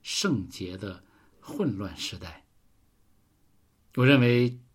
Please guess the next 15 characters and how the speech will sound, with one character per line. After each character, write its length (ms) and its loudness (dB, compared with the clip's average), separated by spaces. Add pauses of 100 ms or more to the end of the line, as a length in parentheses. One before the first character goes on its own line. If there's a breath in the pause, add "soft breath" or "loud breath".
正 180 4
是 160 -4
因 220 0
为 260 -2
第 220 -4
三 280 -4
次 160 -6
浪 220 -4
潮 260 -8
对 280 -6
圣 260 -6
经 220 -4
的 140 -6
诠 420 -8
释， 320 -6